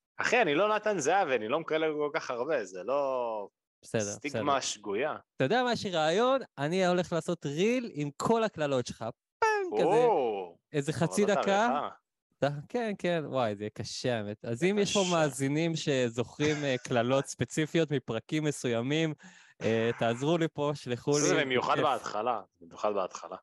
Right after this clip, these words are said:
Speaker 2: כן, כן, בהתחלה יותר.
Speaker 1: זה יהיה, זה, זה מה שיוריד אותי, זה יהיה כמו הווידאו של ה-N-word, של ג'ו רוגן, שהוא אמר על זה
Speaker 2: בדיוק.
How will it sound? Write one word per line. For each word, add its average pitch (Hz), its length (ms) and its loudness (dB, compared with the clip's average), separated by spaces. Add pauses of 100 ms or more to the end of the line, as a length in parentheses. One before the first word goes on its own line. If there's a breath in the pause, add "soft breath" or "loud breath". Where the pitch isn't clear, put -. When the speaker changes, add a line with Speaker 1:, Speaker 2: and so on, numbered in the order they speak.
(120)
Speaker 2:
כן, 160 180 4
כן, 117 180 -2
בהתחלה 110 540 -2
יותר. 104 240 -6
Speaker 1:
זה 104 100 0
יהיה, 151 280 4 (240)
זה, 147 280 0
זה 147 120 0
מה 247 120 2
שיוריד 147 360 2
אותי, 104 200 -4
זה 92 120 -8
יהיה 120 80 0
כמו 147 240 0
הווידאו 135 600 0
של - 120 -8
ה-N-word, 131 420 0
של - 120 -16 (100)
ג'ו 127 120 0
רוגן, 131 300 -2
שהוא 101 120 -8
אמר 120 200 -4
על 113 120 -6
זה 110 100 -6
Speaker 2:
בדיוק. 196 360 2